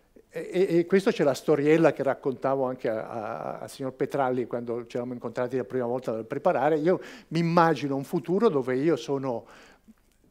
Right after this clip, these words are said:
a casa mia, eh, voglio, decido di fare più footing, eh, di andare a correre, mi decido di comprare un paio di scarpette da ginnastica, mi faccio una fotografia col telefonino tridimensionale, vado su internet, guardo, guardo il tipo di modello che mi piace,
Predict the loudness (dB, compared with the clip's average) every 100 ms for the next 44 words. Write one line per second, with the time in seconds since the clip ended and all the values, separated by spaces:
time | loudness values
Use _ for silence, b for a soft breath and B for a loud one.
0 | _ -8 0 2 4 4 4 2 2 -6
1 | -4 0 0 -2 -8 -14 -2 4 4 4
2 | -2 0 2 2 2 4 4 6 4 -2
3 | 0 0 2 0 -2 -2 -2 -2 -4 -2
4 | 2 4 4 4 6 6 2 0 B B
5 | B -6 -2 -2 -2 -4 -4 0 2 2
6 | 0 -2 0 0 0 -2 -2 -4 -8 -2
7 | -2 0 -2 -4 -6 -2 -2 -2 -4 -2
8 | 0 -2 0 -4 -2 -2 0 2 2 2
9 | -2 -2 -2 -2 -4 -4 -4 -6 -6 -6
10 | -6 -2 0 2 2 0 -2 B -4 2
11 | 4 2 2 0 0 0 0 2 0 0
12 | 0 0 -2 -8 -4 0 2 2 -2 -4
13 | -6 -2 0 0 -2 0 2 2 -2 -4
14 | 2 4 4 2 -2